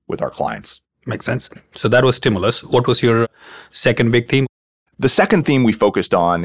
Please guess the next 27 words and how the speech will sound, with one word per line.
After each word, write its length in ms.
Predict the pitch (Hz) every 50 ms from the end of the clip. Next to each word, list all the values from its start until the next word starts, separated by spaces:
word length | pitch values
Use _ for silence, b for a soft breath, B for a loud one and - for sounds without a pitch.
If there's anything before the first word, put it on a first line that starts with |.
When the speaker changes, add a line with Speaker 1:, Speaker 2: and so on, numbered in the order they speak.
| -
Speaker 1:
is 340 | - 90 76 76 76 - - _ -
value, 460 | 82 76 73 71 76 64 57 50 - - _ _ _ -
and 120 | 98 101 104
maybe 280 | 101 95 104 92 82 - _ -
more 260 | 92 92 101 95 85
specifically, 640 | - - - 98 - 95 92 - 92 87 82 - - - _ _ -
what's 340 | 98 95 123 127 - -
being 280 | - - 110 104 98 92 78
valued 420 | - 87 90 90 90 90 90 80
most 240 | 90 82 82 - -
highly 580 | - - 85 85 85 85 85 80 76 76 - _ _ _ _ _ _ -
in 140 | - 98 85
the 80 | 85
capital 400 | 80 - - 85 82 - 85 82
markets 380 | 76 76 73 - - 78 - -
today. 340 | - 80 76 67 53 - - _ _ _ _ _ _ _ _ _ _ -
And 460 | 95 95 95 95 95 95 95 92 - -
there 140 | 101 107 98
are 40 | 95
a 60 | -
couple 280 | - - 147 - 139
pieces 260 | 123 - 113 104 98 -
of 80 | 90
analysis 540 | 90 87 87 85 85 87 87 - 82 - -
we 100 | 85 80
explored 580 | 71 - - - - 90 90 87 87 85 78 73
here. 380 | - 82 78 76 71 67 -